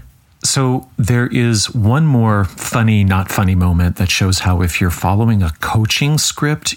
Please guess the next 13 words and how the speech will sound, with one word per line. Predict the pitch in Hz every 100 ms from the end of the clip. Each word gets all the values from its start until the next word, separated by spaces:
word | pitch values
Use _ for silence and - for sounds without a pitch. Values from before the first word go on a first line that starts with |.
| -
you | 107
can | 101 110 101
make | 104
an | 110 101 - -
utter | 123 127 117
fool | - 139 120 90
of | 82
yourself | 82 - 82 85 87
and | 98
perhaps | 92 82 80 -
not | 90 90 120
realize | 143 80 76 76
it. | 78 -